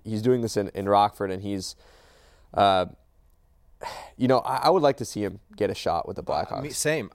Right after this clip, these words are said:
Speaker 2: I,
Speaker 1: know,
Speaker 2: I'd love
Speaker 1: I
Speaker 2: to see him even at some point this season if they, if they can. You know, whether trades happen or injuries down the road, I, I, I'd love to see him get a shot because of what he's done. He works hard, and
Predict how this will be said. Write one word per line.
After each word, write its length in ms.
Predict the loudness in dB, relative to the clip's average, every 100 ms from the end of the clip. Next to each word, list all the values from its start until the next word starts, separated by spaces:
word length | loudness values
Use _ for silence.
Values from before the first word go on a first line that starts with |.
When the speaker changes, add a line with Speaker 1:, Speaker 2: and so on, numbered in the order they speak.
| 0
Speaker 2:
I, 60 |
Speaker 1:
know, 100 | 2
Speaker 2:
I'd 140 | 2 2
love 140 | -4
Speaker 1:
I 40 | -6
Speaker 2:
to 80 |
see 140 | -8 -6
him 100 | -6
even 380 | -6 -6 -8 -8
at 160 | -8 -6
some 160 | -6 -6
point 200 | -6 -4
this 160 | -6
season 300 | -6 -8 -8
if 100 | -10
they, 120 | -8
if 200 | -10 -10 -10
they 100 | -8
can. 260 | -6 -6
You 140 | -6 -6
know, 100 | -6
whether 380 | -6 -4 -6 -8 _ _ -14
trades 360 | -4 -4 -2
happen 380 | -2 -2 -2 -4
or 140 | -4 -6
injuries 580 | -6 -6 -4 -4 -2
down 200 | -2 -4
the 80 | -2
road, 260 | 0 0 0
I, 60 | 0
I, 280 | -2 -4
I'd 100 | -4
love 240 | -2 -2 -2
to 100 | -6
see 240 | -6 -4
him 220 | -6 -6
get 160 | -6 -6
a 40 |
shot 460 | -6 -4 0 0 -2 _ _ _ _ _ _
because 400 | -12 -8 -6 -4
of 140 | -4 -2
what 120 | -2
he's 200 | -2 -2
done. 220 | -2 -2
He 60 | -2
works 300 | -2 -4 -4
hard, 300 | -2 -2 -2
and 120 | -8